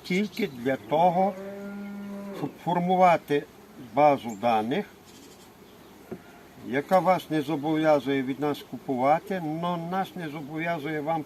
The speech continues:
продзвонювати. Чи треба вам матки, чи не треба. В основному ті, кому треба, дзвонять. Якщо ви записані, в першу очередь ви проходите. Ми не забуваємо за те, що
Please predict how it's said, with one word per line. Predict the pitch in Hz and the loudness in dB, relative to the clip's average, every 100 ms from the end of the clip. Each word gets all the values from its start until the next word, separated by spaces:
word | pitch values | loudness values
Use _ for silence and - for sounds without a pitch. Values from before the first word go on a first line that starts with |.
| - | -4
продзвонювати. | 143 135 139 156 143 120 110 107 - 113 95 - - - - - - | -4 -4 -4 -2 0 -2 -4 -6 -6 -10 -10 -12 -16 -16 -20 -14 -8
Чи | 139 | -6
треба | 151 147 180 170 | -2 0 0 0
вам | 160 160 | 0 0
матки, | 156 151 139 - 135 - | -2 -4 -6 -6 -8 -8
чи | 135 | -8
не | 127 | -6
треба. | 127 127 131 113 120 | -6 -6 -4 -4 -8
В | |
основному | 131 151 180 180 | -8 -6 -4 -4
ті, | - 196 | -4 -6
кому | - 160 151 | -4 -4 -4
треба, | - 160 180 165 | -4 -4 -2 -4
дзвонять. | 131 127 135 113 95 - - - - - - - - - - - | -4 -4 -2 -2 -6 -10 -20 -20 -18 -18 -18 -20 -20 -20 -18 -6
Якщо | 127 - 180 170 | -4 -2 -2 -2
ви | 180 175 | 0 0
записані, | 151 151 180 185 - 196 202 | 0 -2 -2 -2 -2 0 0
в | 165 | -2
першу | - 160 - 165 | 0 -2 -2 -4
очередь | 160 151 - 123 98 | -2 -2 -6 -8 -8
ви | 123 117 | -12 -10
проходите. | 123 120 123 110 98 - 104 - - - - - - - - - - - - - - - - - 101 | -10 -10 -6 -8 -8 -14 -16 -20 -20 -20 -20 -20 -20 -20 -20 -20 -20 -20 -20 -20 -20 -20 -20 -16 -8
Ми | 107 | -2
не | 127 185 | 0 0
забуваємо | 165 131 127 123 117 107 | 0 -4 -2 0 -2 -4
за | 113 | -8
те, | 123 113 | -8 -8
що | 120 | -8